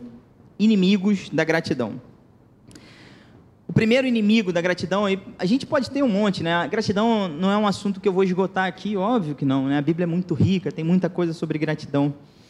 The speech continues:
É, mas eu queria falar sobre o inimigo número um, que é a insatisfação.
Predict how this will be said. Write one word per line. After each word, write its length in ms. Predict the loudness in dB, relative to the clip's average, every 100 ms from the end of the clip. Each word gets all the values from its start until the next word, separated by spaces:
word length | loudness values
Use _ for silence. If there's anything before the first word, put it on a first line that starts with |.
| -20 -20 -20 -20 -8
É, 160 | -4 -2
mas 160 | 0
eu 40 | 0
queria 200 | 2 0
falar 220 | 0 0
sobre 260 | 0 0
o 20 | 2
inimigo 340 | 2 2 2
número 300 | 4 4 2
um, 260 | -2 -2 -4 -8 -20 -20 _ -6
que 100 | 0
é 80 |
a 260 | 0 0 -6 -6
insatisfação. 1300 | 0 2 2 0 -2 0 0 0 -2 -4 -2 -2 -2